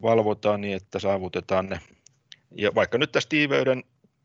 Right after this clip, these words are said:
kohdalla, niin että tehdään riittävät merkkiainekokeet siitä, että rakenteet on tiivey-, tiiviitä. Todetaan ensin mallihuoneessa, että tehdyt ratkaisut on onnistuneita ja sitten tarvittaessa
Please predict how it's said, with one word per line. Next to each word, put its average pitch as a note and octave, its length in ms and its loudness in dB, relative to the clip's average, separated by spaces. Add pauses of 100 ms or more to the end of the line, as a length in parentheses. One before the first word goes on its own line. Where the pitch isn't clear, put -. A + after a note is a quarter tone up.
(1300)
kohdalla, A#2 460 4
niin A2+ 280 -8 (500)
että A2+ 240 -10
tehdään G#2+ 340 0
riittävät G#2+ 400 0
merkkiainekokeet G#2+ 800 -2
siitä, G#2 300 -4
että G2 180 -2
rakenteet G2+ 480 -4
on G2+ 100 -8
tiivey-, F#2+ 500 -4 (160)
tiiviitä. G2 680 2
Todetaan G#2 400 2
ensin G#2 200 -4
mallihuoneessa, G#2 800 0
että G#2+ 200 -2 (1300)
tehdyt A2+ 320 0
ratkaisut A2+ 440 -2
on A#2+ 140 2
onnistuneita A#2+ 640 -4
ja A2+ 120 2
sitten A2+ 300 -4 (1300)
tarvittaessa A2+ 520 -4